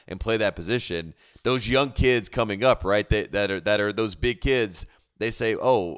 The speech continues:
I, I have," Derek said it on our show with LeBron James. He is opening, he's making it more free to be a small forward and be also th-, basically a de facto point guard, right? He's giving freedom to the position.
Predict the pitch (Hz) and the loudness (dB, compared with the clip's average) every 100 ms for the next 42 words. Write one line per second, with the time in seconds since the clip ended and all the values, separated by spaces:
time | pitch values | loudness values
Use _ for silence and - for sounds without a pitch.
0 | - 90 - 98 110 107 110 104 95 - | -8 -6 -4 0 0 2 2 0 -2 -6
1 | 117 110 170 185 - 127 107 101 90 - | -8 2 4 4 2 0 0 -4 -4 -2
2 | 117 85 82 87 90 82 92 85 76 - | -2 -2 -4 -6 -6 -6 -6 -6 -10 -18
3 | - - 131 123 113 131 131 123 113 107 | -16 -6 -4 -2 -2 -2 -4 -8 -6 -4
4 | 143 127 90 113 98 - 110 87 78 - | -4 -4 -8 -10 -10 -12 -12 -12 -16 -20
5 | _ _ - 104 117 104 107 110 110 98 | _ _ -10 -6 -4 -4 -2 -2 -2 -4
6 | 92 85 71 95 101 98 90 104 87 101 | -6 -6 -10 -10 -6 -6 -4 -4 -4 -4
7 | 87 82 78 78 85 98 113 101 98 92 | -6 -8 -12 -14 -10 -6 -6 -6 -6 -8
8 | 95 107 98 87 - 101 92 - - 87 | -4 -4 -4 -8 -8 -10 -10 -14 -10 -8
9 | 87 98 90 123 117 101 - 110 104 95 | -6 -8 -6 -6 -6 -8 -10 -8 -8 -10
10 | 82 85 85 104 120 | -12 -10 -8 -8 -8